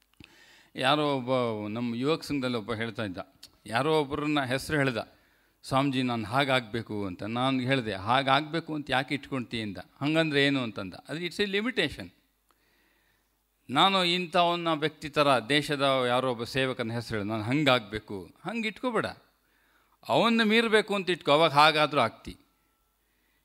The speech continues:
ಯಾವಾಗಲೂ ಅಷ್ಟೇ, ನಾವು ಮೀರೋ ಅಂಥದ್ದು ಇಟ್ಕೊಂಡಾಗ at least ಹೋರಾಟದಲ್ಲಿ ಅಲ್ಲಿಗಾದ್ರೂ ಬರ್ತೇವೆ. ನಮ್ಮ ಆದರ್ಶವೇ ಚಿಕ್ಕದಾಗಿದ್ರೆ ನಮ್ಮ ಮುಟ್ಟುವ ಗುರಿಯೂ ಕೂಡ ಕೊನೆಗೆ ಹೋಗ್ತಾ ಹೋಗ್ತಾ ಕಲ್ಪ ಅಲ್ಪ ಆಗ್ತದೆ.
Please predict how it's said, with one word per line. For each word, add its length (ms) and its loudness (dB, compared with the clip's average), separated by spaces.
ಯಾವಾಗಲೂ 280 6
ಅಷ್ಟೇ, 200 2
ನಾವು 160 2
ಮೀರೋ 280 2
ಅಂಥದ್ದು 400 2
ಇಟ್ಕೊಂಡಾಗ 440 0
at 80 -10
least 180 -6
ಹೋರಾಟದಲ್ಲಿ 540 4
ಅಲ್ಲಿಗಾದ್ರೂ 460 4
ಬರ್ತೇವೆ. 460 -8
ನಮ್ಮ 180 -4
ಆದರ್ಶವೇ 600 0
ಚಿಕ್ಕದಾಗಿದ್ರೆ 840 0
ನಮ್ಮ 280 -4
ಮುಟ್ಟುವ 380 0
ಗುರಿಯೂ 400 2
ಕೂಡ 220 0
ಕೊನೆಗೆ 380 -2
ಹೋಗ್ತಾ 260 -2
ಹೋಗ್ತಾ 240 -2
ಕಲ್ಪ 420 2
ಅಲ್ಪ 320 2
ಆಗ್ತದೆ. 500 0